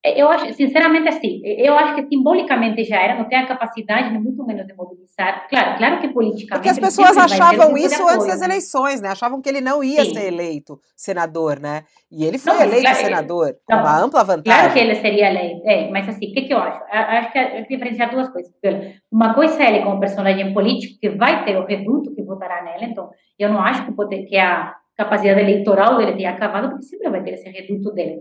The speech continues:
Speaker 1: Não sei se sempre, mas por enquanto tem. Mas o potencial simbólico, isso que ficou profundamente desidratado.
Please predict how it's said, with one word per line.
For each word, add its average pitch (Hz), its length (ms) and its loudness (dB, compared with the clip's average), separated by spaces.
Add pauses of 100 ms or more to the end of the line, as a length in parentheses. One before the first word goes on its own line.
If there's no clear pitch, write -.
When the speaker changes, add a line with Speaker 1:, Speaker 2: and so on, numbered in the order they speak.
Speaker 1:
Não 214 80 -6
sei 262 140 -2
se 302 120 -2
sempre, - 300 -12
mas - 160 -20
por 185 120 -12
enquanto 208 360 -2
tem. 196 260 -10 (320)
Mas 220 120 -2
o 233 60 0
potencial 285 420 0
simbólico, 208 760 4 (440)
isso 233 240 -8
que 240 100 -8 (240)
ficou 220 380 -8
profundamente 226 640 0
desidratado. 202 640 -8